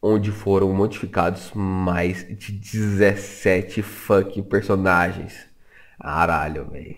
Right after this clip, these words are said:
Meu Deus. Dezessete personagens é muita coisa, mano. Vamos ver o que que vai ser modificado, o que que vai ser nerfado, o que que vai ser bufado, né?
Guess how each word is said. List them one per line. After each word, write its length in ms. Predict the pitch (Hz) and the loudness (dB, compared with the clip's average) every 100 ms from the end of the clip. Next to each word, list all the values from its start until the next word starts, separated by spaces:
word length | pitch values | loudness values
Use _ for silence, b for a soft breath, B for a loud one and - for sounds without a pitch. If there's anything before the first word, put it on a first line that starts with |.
| - | -10
Meu 240 | 82 87 90 | -4 -2 -2
Deus. 420 | 90 82 78 98 | -2 -6 -8 -8
Dezessete 840 | 92 98 98 101 101 - 113 127 | -6 0 2 2 0 2 2 4
personagens 460 | 117 107 98 92 95 | 0 0 0 0 0
é 40 | |
muita 340 | 87 87 85 | 0 -2 -4
coisa, 320 | - - - - | -8 -12 -16 -16
mano. 300 | 50 50 - | -16 -16 -12
Vamos 340 | 95 107 117 | -4 -2 0
ver 120 | 98 | 0
o 20 | 101 | -2
que 100 | 104 | -4
que 100 | 104 | -2
vai 100 | 101 | 0
ser 100 | 104 | 0
modificado, 760 | 101 98 95 90 98 92 92 - | 0 -2 -8 0 4 4 2 -8
o 300 | - - - | -18 -20 -14
que 100 | 90 | -2
que 40 | |
vai 100 | 98 | -2
ser 120 | 98 | 0
nerfado, 480 | 98 92 87 92 87 | 2 2 2 2 2
o 20 | |
que 60 | 101 | 0
que 60 | |
vai 80 | 98 | -2
ser 100 | 98 | -2
bufado, 640 | 98 90 - 87 90 92 95 | -4 -6 -6 0 2 2 0
né? 240 | 98 - | -2 -2